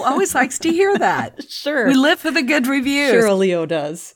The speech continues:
Speaker 1: And speaking of good reviews,
Speaker 2: Yes.
Speaker 1: I have to say, we got the loveliest review on Apple Podcasts. Shall I share it with the listeners?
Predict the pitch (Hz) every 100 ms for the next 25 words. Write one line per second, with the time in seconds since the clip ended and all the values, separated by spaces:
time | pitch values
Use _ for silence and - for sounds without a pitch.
0 | - 185 180 - - 214 240 208 185 202
1 | 202 202 190 208 220 151 - - - 175
2 | 190 156 202 196 190 175 - 277 262 190
3 | - - 415 427 - 339 269 269 269 302
4 | 320 302 330 330 320 370 208 160 - 220
5 | 233 208 214 240 247 403 415 277 190 147
6 | - - - 269 262 269 262 277 269 254
7 | 269 262 254 277 - 370 440 466 -